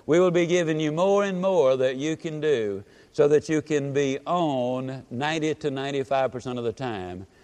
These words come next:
and up when you need to be up.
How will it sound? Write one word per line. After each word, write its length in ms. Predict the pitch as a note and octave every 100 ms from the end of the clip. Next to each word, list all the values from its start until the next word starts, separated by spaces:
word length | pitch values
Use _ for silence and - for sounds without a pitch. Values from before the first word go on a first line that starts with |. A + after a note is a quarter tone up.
| - _
and 320 | C3 B2+ B2 - -
up 440 | F3+ G#2 G2 - - _ _
when 200 | - C3+
you 160 | A#2+ A2+
need 680 | A#2 D#3+ B2+ A2 G#2+ A2 G2+ _
to 80 | B2+
be 320 | A2+ A#2 A2 -
up. 400 | A#2 F2+ -